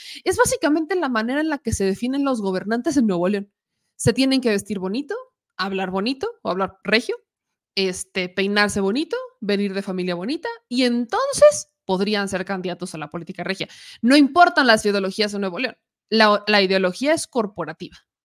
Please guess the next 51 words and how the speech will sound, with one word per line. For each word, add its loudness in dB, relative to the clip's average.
Tienes 2
que -4
tener -4
contentos -10
a -12
los -12
empresarios -2
y -2
entonces -2
aspirarás -6
a -14
un -20
cargo. -16
Si -4
no 0
los 0
tienes -2
contentos, -8
te -14
cierran -8
las -12
puertas. -16
Y -2
esa 4
es, -4
hacer -2
política 0
de -4
esa -6
manera -6
es -6
complicada -4
en -6
la -4
izquierda, -2
porque 2
evidentemente 6
la 0
izquierda -2
no -2
comulga -2
con -8
eso -6
de -2
vamos -4
a -10
poner -6
primero -4
a -4
los -10
empresarios. -4